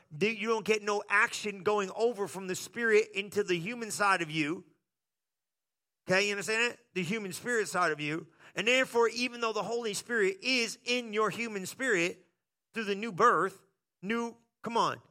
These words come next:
new wine, new skin, you understand what I'm saying? He, the Holy Spirit goes in your human spirit. Now, here's the problem.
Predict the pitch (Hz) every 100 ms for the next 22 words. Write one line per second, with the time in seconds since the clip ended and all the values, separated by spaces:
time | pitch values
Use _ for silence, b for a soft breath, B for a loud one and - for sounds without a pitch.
0 | - 220 233 220 220 220 220 214 _ _
1 | _ _ _ - 190 226 - 254 240 247
2 | 262 _ _ _ _ _ 147 196 214 226
3 | 240 240 254 269 240 _ _ 220 220 190
4 | 226 233 - 240 220 226 202 220 208 180
5 | 285 240 - 165 131 160 214 185 180 269
6 | 277 175 107